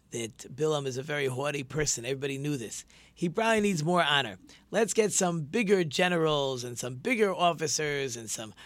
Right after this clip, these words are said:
more people, more important people to go speak to Bilam, and that will bring him back to us. Okay? So, um, they go back, and again, Bilam says, "Look, guys, I can't go without God's permission,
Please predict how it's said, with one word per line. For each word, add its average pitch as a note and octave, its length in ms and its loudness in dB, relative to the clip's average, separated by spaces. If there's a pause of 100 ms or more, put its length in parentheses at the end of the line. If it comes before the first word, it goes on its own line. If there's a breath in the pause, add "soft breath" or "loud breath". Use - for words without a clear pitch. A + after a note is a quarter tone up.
(220 loud breath)
more B3 340 4
people, F#3+ 480 -4
more B3 220 6
important G3 400 2
people G3+ 160 6
to F3+ 60 2
go F#3 140 4
speak F#3 500 -2 (400 loud breath)
to F#3 260 6
Bilam, D#3+ 600 2
and B3 120 -2
that B3+ 240 6
will F#3 500 4 (360)
bring E3+ 340 2
him D#3+ 100 2
back B2 300 2
to - 120 -14
us. - 280 -14 (640)
Okay? A#3 400 0 (1120 loud breath)
So, D#3 520 4
um, C3+ 340 0
they C#3 140 2
go E3+ 180 6
back, C3+ 540 -2 (760 soft breath)
and C3 760 -2
again, A3 360 4
Bilam F3+ 300 4
says, E3+ 280 2
"Look, F3+ 140 -2
guys, D3 300 0
I A#2 200 -4
can't F3 280 -8
go D#3 140 -4
without C#3 240 -4
God's B2 320 -6
permission, - 380 -10